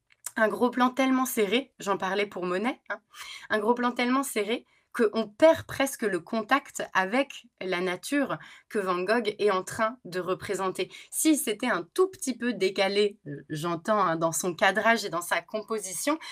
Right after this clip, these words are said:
alors tout de suite, on aurait pu apercevoir les arbres, les choses auraient été plus claires. Mais la manière dont il choisit de représenter sa composition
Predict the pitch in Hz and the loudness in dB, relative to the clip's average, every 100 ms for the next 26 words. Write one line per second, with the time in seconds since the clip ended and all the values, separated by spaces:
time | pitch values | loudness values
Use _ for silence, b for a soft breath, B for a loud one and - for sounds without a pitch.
0 | B - 247 277 240 226 - 370 214 190 | B 2 2 0 -6 -6 0 0 0 -2
1 | 180 170 233 190 180 - 175 160 160 151 | -2 0 2 2 0 -4 0 0 0 0
2 | 208 196 165 165 - 233 202 170 165 240 | 0 2 0 -2 -4 -2 -2 -4 -4 -8
3 | - 190 - 165 160 B B - 202 190 | -8 -16 -2 -2 -2 B B -2 2 4
4 | 208 220 262 233 202 190 - 202 202 220 | 4 2 2 0 -4 -6 -4 -2 -4 -4
5 | 185 165 185 208 185 185 214 190 175 160 | -4 -2 -4 -4 -6 -6 -4 -4 -4 -6
6 | 165 160 156 262 | -6 -6 -4 -4